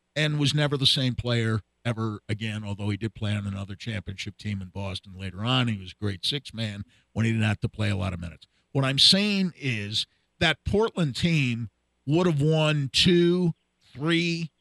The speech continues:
championships, I believe, without Walton's foot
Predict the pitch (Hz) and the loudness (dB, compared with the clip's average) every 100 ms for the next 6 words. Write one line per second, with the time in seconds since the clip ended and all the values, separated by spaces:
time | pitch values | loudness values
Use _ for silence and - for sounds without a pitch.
0 | _ - 170 160 - 151 143 165 147 - | _ -2 2 2 0 -2 0 0 2 0
1 | - 143 185 147 123 113 113 120 - _ | 2 2 4 2 2 0 -2 -4 -10 _
2 | - 147 151 151 156 139 139 139 - 139 | -2 2 4 4 2 0 0 0 -2 -4
3 | - - 175 143 | -4 -4 0 0